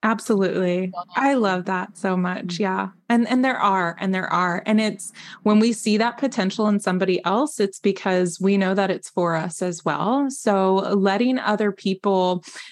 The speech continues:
Speaker 1: not be someone that we are, be people that we're envious of, but be people that we see,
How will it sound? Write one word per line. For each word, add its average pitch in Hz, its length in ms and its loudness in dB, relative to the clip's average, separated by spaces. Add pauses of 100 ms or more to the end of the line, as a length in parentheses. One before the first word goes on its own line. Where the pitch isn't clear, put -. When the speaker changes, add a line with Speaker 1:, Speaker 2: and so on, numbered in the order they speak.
Speaker 1:
not 214 440 2
be 233 160 2
someone 190 640 0
that 175 280 -2
we 180 380 0
are, 175 260 -2 (520)
be 269 160 0
people 277 320 -2
that 220 160 0
we're 180 180 0
envious 240 460 -2
of, 294 260 -2
but 311 220 0
be 208 140 2
people 202 400 0
that 180 320 -2
we 185 200 2
see, 180 460 0